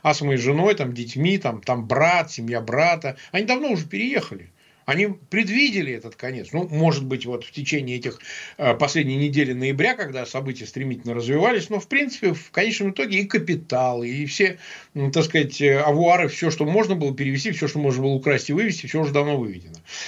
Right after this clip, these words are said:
Наблюдая за тем, как заканчиваются диктатуры, как, э, заканчиваются судьбы этих узурпаторов, конечно, это пугает и Путина,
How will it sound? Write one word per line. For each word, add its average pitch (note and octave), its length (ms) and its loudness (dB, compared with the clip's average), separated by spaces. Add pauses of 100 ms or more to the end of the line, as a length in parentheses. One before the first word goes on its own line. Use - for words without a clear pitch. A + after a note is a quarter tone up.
(200)
Наблюдая A3+ 720 2
за F3+ 180 -2
тем, G#3 260 -2
как E3+ 200 -2
заканчиваются D#3+ 800 -2
диктатуры, D3 720 0 (120)
как, D3+ 360 0
э, C3 360 -4
заканчиваются C#3 640 -2
судьбы C#3 460 0
этих C#3 460 0
узурпаторов, C#3 720 2 (400)
конечно, D#3+ 480 -2
это C#3 240 -12
пугает C#3 640 -2
и - 20 -14
Путина, G3+ 640 -6